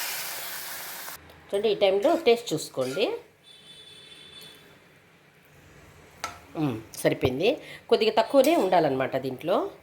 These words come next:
చూడండి, ఉడుకుతా ఉంది కదా, మనము ఒక గుడ్డుని బ్రేక్ చేసి ఇట్లా ఒక బౌల్లోకి వేసుకోండి. వేసుకున్న తర్వాత ఇట్లా, ఇట్లా వేసేయండి. మనకి ఎన్ని గుడ్లు కావాలంటే అన్ని గుడ్లు అన్నమాట. చూడండి, ఇంకొక సైడ్ ఇంకో గుడ్డు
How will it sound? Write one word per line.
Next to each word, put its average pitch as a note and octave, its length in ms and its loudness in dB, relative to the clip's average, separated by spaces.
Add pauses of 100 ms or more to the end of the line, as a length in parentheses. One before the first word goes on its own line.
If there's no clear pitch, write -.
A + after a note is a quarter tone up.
(920)
చూడండి, G3+ 220 4
ఉడుకుతా A3 400 0
ఉంది D3+ 160 0
కదా, G3+ 260 0 (420)
మనము A#3 260 2
ఒక G3+ 280 2
గుడ్డుని A3 260 0
బ్రేక్ F#3 400 0
చేసి D#3+ 240 0
ఇట్లా F#3 560 0
ఒక E3+ 120 0
బౌల్లోకి F#3+ 420 4
వేసుకోండి. C#3+ 640 -2 (280)
వేసుకున్న B3 360 2
తర్వాత G3+ 360 -2
ఇట్లా, F#3+ 560 2 (1080)
ఇట్లా - 160 -4
వేసేయండి. D3+ 640 0 (2250)
మనకి F3+ 220 2
ఎన్ని F#3+ 140 4
గుడ్లు G3 220 2
కావాలంటే G3 280 2
అన్ని F3+ 180 2
గుడ్లు C#3 200 -2
అన్నమాట. B2 320 -2
చూడండి, - 1000 -6
ఇంకొక F3 420 -4
సైడ్ B2 300 -2
ఇంకో - 320 -8
గుడ్డు B2+ 300 -6